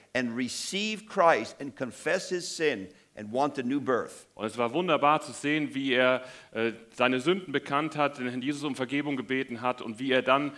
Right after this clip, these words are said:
Speaker 2: den Herrn Jesus empfangen hat in sein Leben.
Speaker 1: Now, without me saying a word to him,
Speaker 2: Und ich habe kein einziges Wort, äh, verloren ihm gegenüber.
Speaker 1: it was the most amazing thing.
Speaker 2: Da passierte das Erstaunlichste.
Speaker 1: The cursing stopped.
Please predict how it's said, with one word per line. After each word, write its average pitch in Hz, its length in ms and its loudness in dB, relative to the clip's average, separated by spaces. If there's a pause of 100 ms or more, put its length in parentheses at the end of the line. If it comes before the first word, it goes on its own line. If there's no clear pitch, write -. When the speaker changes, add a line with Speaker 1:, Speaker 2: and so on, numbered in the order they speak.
(120)
Speaker 2:
den 120 100 -4
Herrn 127 120 -2
Jesus 131 240 -4
empfangen 127 440 0
hat 107 120 4
in 101 100 -4
sein 95 220 -2
Leben. 82 320 -8 (140)
Speaker 1:
Now, 180 300 6
without 208 340 6
me 240 140 -2
saying 202 320 0
a 165 100 -2
word 196 260 -2
to 190 160 -2
him, 113 360 -6 (380)
Speaker 2:
Und 127 140 -4
ich 139 120 0
habe 180 180 8
kein 180 400 2
einziges 175 480 0
Wort, 156 280 0
äh, 113 240 0 (240)
verloren 117 520 -2
ihm 123 120 -4
gegenüber. 131 520 -2 (160)
Speaker 1:
it 165 100 0
was 165 200 -6
the 127 100 -4
most 196 580 4
amazing 247 720 2
thing. 202 400 0 (320)
Speaker 2:
Da 117 140 4
passierte 139 460 2
das 131 220 4
Erstaunlichste. 127 960 -2 (180)
Speaker 1:
The 214 80 10
cursing 247 680 6
stopped. - 600 4